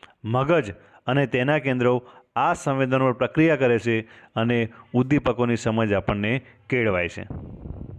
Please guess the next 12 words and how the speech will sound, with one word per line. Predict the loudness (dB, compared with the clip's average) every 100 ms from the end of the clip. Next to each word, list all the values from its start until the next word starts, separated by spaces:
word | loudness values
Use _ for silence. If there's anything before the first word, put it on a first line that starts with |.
| -20 -20 _ _ _ _ _ _ _ _ _ _ _ _ _ _ _ _ _ _ _ _ _ _ _ _ _ _ _ _ _ _ _ -20 _ _ _ -20 -2
છત્રીસમો | 0 2 2 2
પ્રશ્ન | 2 2 2
છે, | 2 0 -4 -20 -18 -4
પ્રત્યક્ષીકરણમાં | -4 0 -2 0 0 0 2 -2
સંગઠનના | -2 -2 0 0 0 0
નિયમો | 2 2 2 2 0 -2 -16 -6
જણાવો. | -2 -2 -2 -8 -14 -16 -20 -20 _ _ _ _ _ _ _ _ _ -2
પ્રત્યક્ષીકરણમાં | -2 0 -2 0 2 2 0
સંગઠનના | 0 0 2 2
ચાર | 2 0 0
નિયમો | 0 0 0 -2
છે, | -6 -12